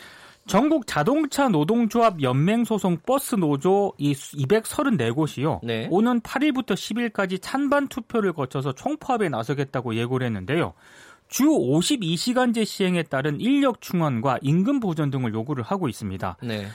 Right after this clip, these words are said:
Speaker 1: 서울, 경기, 부산 등 전국 열한 개 지역 버스 노조가 지난달 이십구 일 각 지역 노동위원회에 일제히 노동 쟁의 조정을 신청을 했는데요.
Speaker 2: 음.
Speaker 1: 십오 일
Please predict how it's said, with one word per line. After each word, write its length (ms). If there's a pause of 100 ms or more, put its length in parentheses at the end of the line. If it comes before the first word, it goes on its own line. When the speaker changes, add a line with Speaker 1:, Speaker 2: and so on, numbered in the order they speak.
(140)
Speaker 1:
서울, 300
경기, 280
부산 340
등 180
전국 320
열한 300
개 100
지역 320
버스 300
노조가 560
지난달 580
이십구 600
일 200
각 220
지역 300
노동위원회에 840
일제히 760 (320)
노동 400
쟁의 320
조정을 360
신청을 420
했는데요. 540
Speaker 2:
음. 540 (140)
Speaker 1:
십오 600
일 180